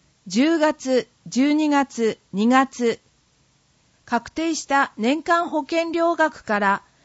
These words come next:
仮徴収額を差し引いた額を三回で徴収します。前年の所得で算定。納付書で納める方、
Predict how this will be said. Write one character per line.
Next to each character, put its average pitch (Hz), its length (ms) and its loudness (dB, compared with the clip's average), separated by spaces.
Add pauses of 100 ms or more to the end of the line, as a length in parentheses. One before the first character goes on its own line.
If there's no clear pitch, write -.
(120)
仮 320 240 0
徴 359 240 0
収 349 220 -2
額 285 320 -2
を 196 80 0
差 202 160 -6
し 285 160 -6
引 311 160 -4
い 294 60 -8
た 302 120 0
額 277 340 -2
を 190 200 2 (260)
三 330 320 -4
回 370 260 0
で 226 120 2
徴 202 260 2
収 226 260 -2
し 208 180 -6
ま 190 160 -2
す。 - 180 -20 (720)
前 254 160 6
年 349 240 0
の 339 100 -2
所 226 160 -2
得 277 300 -2
で 277 140 -2
算 226 260 -2
定。 190 520 -2 (2500)
納 294 240 6
付 - 100 -6
書 339 160 2
で 320 140 4
納 285 280 0
め 320 140 2
る 262 120 2
方、 160 440 -4